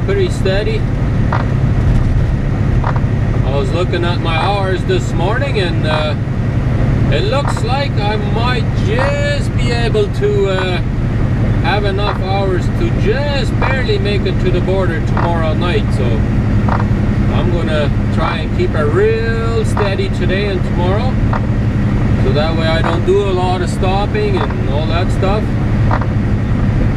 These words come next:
So that way I can get to the border tomorrow. If I can do that, then I'll be home tomorrow night. Get me a reset in. And I'm planning on, uh, if I can get home tomorrow,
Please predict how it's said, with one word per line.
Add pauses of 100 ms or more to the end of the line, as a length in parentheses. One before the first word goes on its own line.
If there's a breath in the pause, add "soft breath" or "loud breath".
(760)
So
that
way
I
can
get (100)
to
the
border
tomorrow. (1040)
If
I
can
do
that, (380)
then
I'll
be
home
tomorrow
night. (1400)
Get
me
a
reset
in.
And
I'm
planning
on,
uh,
if
I
can
get
home
tomorrow,